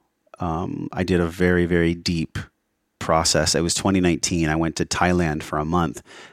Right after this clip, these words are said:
and I trained, uh, with Niraj from Soma Breath.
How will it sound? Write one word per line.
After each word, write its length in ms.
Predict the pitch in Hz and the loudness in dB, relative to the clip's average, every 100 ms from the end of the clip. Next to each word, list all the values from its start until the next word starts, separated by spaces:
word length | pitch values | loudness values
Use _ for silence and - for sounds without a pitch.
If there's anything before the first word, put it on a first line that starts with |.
| _ | _
and 100 | 85 | 0
I 100 | 80 | 0
trained, 520 | - 90 85 82 85 - | 0 0 0 0 -4 -2
uh, 200 | 78 78 | -2 0
with 120 | 87 | -2
Niraj 460 | 87 90 87 80 78 | -2 0 2 0 -2
from 180 | - 76 | -4 -2
Soma 380 | - 113 123 85 | 2 4 4 2
Breath. 340 | 69 - | 0 -4